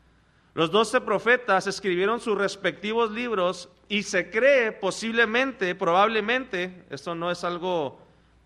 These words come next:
totalmente establecido, que Malaquías posiblemente fue el que unió los doce, ¿verdad? Y se hizo esta compilación de estos últimos doce, doce libros del Antiguo Testamento.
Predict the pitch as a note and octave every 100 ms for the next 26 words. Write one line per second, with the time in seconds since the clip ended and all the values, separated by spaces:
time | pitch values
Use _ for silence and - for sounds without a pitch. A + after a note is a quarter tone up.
0 | _ - - - E3+ F3 F3+ G3 F#3+ E3
1 | D3 D3 G3 G3+ E3+ E3 E3+ D#3 D#3 D#3
2 | D3+ D3+ G#3 A3+ G3 G3 E3+ - F3 F3+
3 | F3+ F3+ E3+ F3 E3+ F#3 E3 D#3 F3 G3+
4 | F3+ D3+ E3 F#3+ E3+ D3 C#3 C3+ D3+ -
5 | - _ _ C#3 D3+ E3+ D#3+ E3+ E3+ D#3
6 | D#3 C3+ B2+ E3 E3 D3 C#3+ D#3+ D3 D#3
7 | D3 C3 C#3+ C#3+ D3 C#3 C#3+ _ _ _
8 | B2+ C#3+ D#3 D#3 D#3 D3 C3 B2 C#3+ C#3
9 | C3+ C3 A#2+ A2+ G#2+